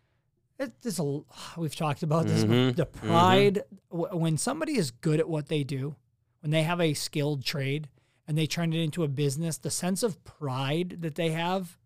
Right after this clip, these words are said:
Speaker 1: is, it's unpenetrable.
Speaker 2: Yep.
Speaker 1: Impenetrable.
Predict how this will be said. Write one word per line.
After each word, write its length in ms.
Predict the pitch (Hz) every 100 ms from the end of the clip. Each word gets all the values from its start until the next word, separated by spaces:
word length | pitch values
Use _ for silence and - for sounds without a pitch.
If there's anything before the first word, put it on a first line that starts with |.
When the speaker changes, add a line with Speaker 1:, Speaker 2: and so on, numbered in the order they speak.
| -
Speaker 1:
is, 500 | 147 123 117 - - _ _ _ _ - - -
it's 180 | 147 - -
unpenetrable. 1160 | 180 185 208 196 _ - 175 156 - 117 120 120 _ _ _ _ _ -
Speaker 2:
Yep. 140 | 110 - _ _ -
Speaker 1:
Impenetrable. 760 | 175 151 123 120 - 120 151